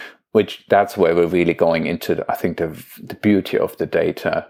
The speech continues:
uh, where we can really explore what's happening. But it is what you alluded to as well, is at the beginning, we also didn't know how to really go about with such a large data set. So we talked to,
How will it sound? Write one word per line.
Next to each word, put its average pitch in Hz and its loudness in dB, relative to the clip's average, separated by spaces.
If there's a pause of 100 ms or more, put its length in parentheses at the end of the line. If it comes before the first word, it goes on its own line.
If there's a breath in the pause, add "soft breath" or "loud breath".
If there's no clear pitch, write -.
(160)
uh, 85 0
where 85 0
we 87 0
can 85 -4
really 92 4
explore - 0
what's 80 -4
happening. 82 -4 (380 loud breath)
But 104 4
it 104 2
is 143 0
what 123 2
you 120 2 (100)
alluded 107 0
to 95 0
as 87 -2
well, 104 4
is 90 -2 (600 soft breath)
at 104 -2
the 113 2
beginning, 120 2
we 110 4
also 113 0
didn't 95 -4
know 104 4
how 90 0
to 92 -2
really 90 -2
go 95 2
about 85 0
with 85 -8
such - -8
a 85 -6
large 82 -2
data 90 0
set. - -8 (180)
So 107 0
we 104 2
talked 120 -4
to, 107 4